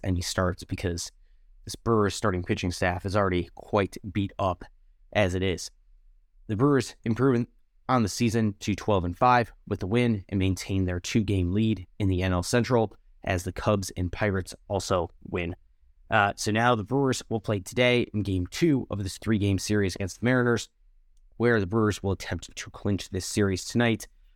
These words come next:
uh, starting at eight forty P M Central Time, T V on Bally Sports Wisconsin. Colin Ray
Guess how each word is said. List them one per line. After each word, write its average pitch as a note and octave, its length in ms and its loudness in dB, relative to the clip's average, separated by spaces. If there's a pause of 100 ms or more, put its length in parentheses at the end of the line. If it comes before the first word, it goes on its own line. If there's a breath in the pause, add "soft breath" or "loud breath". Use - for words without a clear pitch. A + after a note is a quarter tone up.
uh, F2+ 180 2
starting G2+ 320 0
at F#2+ 120 -4
eight A2+ 160 -4
forty G#2+ 320 0
P F#2+ 320 -2
M G#2+ 260 2 (220)
Central G#2+ 420 0
Time, G#2+ 440 0 (320)
T G#2 200 -2
V G2 320 0
on F2+ 240 0
Bally G2 340 0
Sports - 460 -6
Wisconsin. C3+ 720 0 (500)
Colin B2+ 280 2
Ray A2 400 2